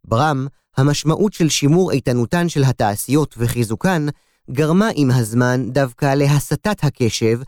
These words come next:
ללקוחות שאינם צה"ל, ואימוץ דפוסי פעולה עסקיים שיווקיים שעצם קיומם מנוגד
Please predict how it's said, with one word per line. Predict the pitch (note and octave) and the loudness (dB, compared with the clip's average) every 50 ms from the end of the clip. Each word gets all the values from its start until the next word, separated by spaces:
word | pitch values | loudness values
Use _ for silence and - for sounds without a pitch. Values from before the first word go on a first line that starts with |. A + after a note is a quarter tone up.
| - _ _ | -18 _ _
ללקוחות | - C#3+ D#3 E3 D3+ - F3+ E3 - G#3 G#3+ G#3 | 0 2 2 2 2 0 -2 -2 -2 -2 -2 -2
שאינם | - - G3+ - D#3+ D#3+ E3 F3+ G3 G#3 G3+ F#3+ | -2 -2 0 2 2 2 2 2 2 0 -2 -4
צה"ל, | - - B2 G#2+ G#2 F#2 F#2+ G2+ A#2 B2+ - _ _ - - | -4 -2 -2 -2 -2 -4 -4 -4 -4 -4 -6 _ _ -20 -8
ואימוץ | A#2+ A#2 D3+ - D3+ E3 F#3 G#3 A3 - - - - | -4 -4 0 2 2 4 4 2 2 0 -4 -6 -6
דפוסי | - - - D#3 - - - G3+ G3+ G3+ | -6 -6 -4 -4 -2 0 0 0 0 0
פעולה | - - - - D3+ D3 D#3+ F3+ | -2 -4 -2 0 2 2 2 2
עסקיים | F#3 - C#3+ - - - - - D3 D3+ E3 F#3 | 0 -2 -6 -6 -8 -8 -6 -4 -2 0 2 2
שיווקיים | E3 - - D3 B2+ C3 - - - C3+ E3 F#3+ F#3+ F#3+ F#3 - _ _ _ | 2 0 -2 -2 -2 -4 -4 -4 -2 0 2 2 2 0 0 -4 _ _ _
שעצם | - - - F#3+ G3+ A3+ G#3+ - G#3+ G3 F3+ | -6 -4 -4 -2 -2 -2 -2 0 -2 -2 -2
קיומם | - - D#3 D3 D3 F3 G#3 G3+ F#3+ F#3+ F3+ - _ _ _ - | -2 0 2 2 4 4 2 2 0 -2 -4 -8 _ _ _ -2
מנוגד | C3+ D#3 E3+ F3+ F3 E3 F#3+ G3+ G3+ | 0 2 4 2 2 2 2 0 0